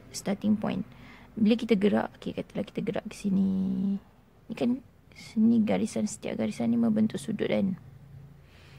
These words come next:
So, bila kita gerak, gerak, gerak, gerak, gerak sampai sini, bul-, sudut yang terbentuk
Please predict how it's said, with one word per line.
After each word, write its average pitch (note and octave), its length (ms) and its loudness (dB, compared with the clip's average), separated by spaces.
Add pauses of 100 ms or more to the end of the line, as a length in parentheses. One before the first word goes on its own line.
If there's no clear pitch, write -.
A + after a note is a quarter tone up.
(200)
So, A3 240 -2
bila G#3 160 2
kita - 160 -6
gerak, G#3+ 960 2
gerak, A3 240 -4
gerak, A3 240 -2
gerak, - 200 -2
gerak - 120 -8
sampai A#3+ 240 0
sini, A#3+ 200 0 (840)
bul-, G#3+ 240 4
sudut - 440 0 (120)
yang A#3 320 0
terbentuk A3+ 560 0